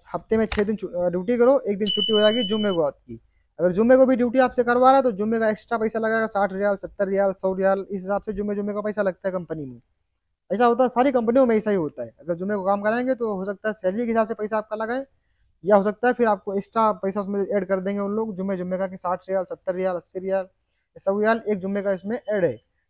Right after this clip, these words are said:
चार जुम्मा करवाएंगे तो सौ, दो सौ, तीन सौ रियाल या चार सौ रियाल उसमें आपकी salary में ऐड हो जाएगा, ठीक है। और जो आपकी ओटी लगेगी, आठ घंटे की duty छोड़ के जो आपकी दो घंटे की ओटी है, वो भी आपकी salary में ऐड होके आएगी हर महीने, महीने, ठीक है। तो आपकी ओटी मिल गई,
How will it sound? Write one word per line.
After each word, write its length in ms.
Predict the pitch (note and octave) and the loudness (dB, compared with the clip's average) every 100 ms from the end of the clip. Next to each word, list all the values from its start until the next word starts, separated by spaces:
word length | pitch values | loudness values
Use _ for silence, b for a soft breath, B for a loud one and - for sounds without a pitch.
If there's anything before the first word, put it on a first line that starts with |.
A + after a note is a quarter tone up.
| _ | _
चार 140 | F3+ | -2
जुम्मा 220 | F#3+ G#3 G#3 | 0 -2 0
करवाएंगे 380 | G3+ A#3 C4 | 2 4 2
तो 100 | C4+ | 0
सौ, 200 | A3 G#3 | -4 -4
दो 120 | G3+ G3 | -4 -6
सौ, 120 | G3+ | -6
तीन 200 | G3+ G3 | -6 -6
सौ 80 | F#3 | -4
रियाल 280 | G#3 A#3+ | -2 -2
या 80 | G#3+ | -2
चार 200 | F#3 G3 | -2 -4
सौ 140 | F#3+ F#3+ | -2 -4
रियाल 220 | G#3 A3 | -2 -2
उसमें 280 | F#3 A#3 D#4+ _ _ _ _ | -4 -6 -6 _ _ _ _
आपकी 220 | F3 - | -6 -6
salary 260 | G#3 G3 A3 | -2 0 0
में 60 | |
ऐड 180 | G#3+ A3 | 0 2
हो 80 | F#3+ | 4
जाएगा, 280 | D#3+ C#3 B2+ | 6 4 2
ठीक 120 | B3 | 6
है। 60 | B3 | 6
और 100 | G#3+ | 6
जो 100 | G#3+ | 2
आपकी 240 | G#3+ A3+ G#3+ | 2 -2 -4
ओटी 240 | G#3+ C4 | -2 2
लगेगी, 360 | B3+ G3+ D#3+ C#3+ | 4 4 2 2
आठ 160 | E3 | 2
घंटे 260 | G3 G3+ A3+ | 0 0 0
की 60 | |
duty 340 | G#3 G3+ A#3+ A#3 | 0 -2 -2 -4
छोड़ 280 | - G#3+ A#3 | -4 -2 0
के 140 | B3 | 0
जो 120 | A3 | 2
आपकी 220 | A3 A3 | 0 0
दो 140 | G#3+ A3 | 0 0
घंटे 260 | G#3 G3+ | 0 -2
की 100 | G#3+ | -4
ओटी 300 | A3 G#3+ G#3 | -2 -2 0
है, 60 | B3+ | 0
वो 140 | G#3+ | 0
भी 100 | A3+ | 2
आपकी 220 | A3 G#3 A3+ | 0 0 -6
salary 320 | G3 G3+ A3 | -4 0 0
में 100 | G#3+ | 0
ऐड 160 | G#3 | 0
होके 200 | G3 F3 | 0 0
आएगी 300 | F#3+ G3 G#3 | 0 0 0
हर 180 | C4 G3 | -2 -2
महीने, 280 | F3+ D3+ D3 | -2 -6 -6
महीने, 280 | C3+ B2+ B2 - _ _ _ _ _ _ | -8 -12 -14 -20 _ _ _ _ _ _
ठीक 100 | G#3 | 0
है। 60 | A3+ | 2
तो 80 | G#3 | 2
आपकी 180 | - | 0
ओटी 220 | G#3+ A3 B3+ | -2 0 2
मिल 140 | A#3 | 2
गई, 280 | A3 A3+ | 2 -2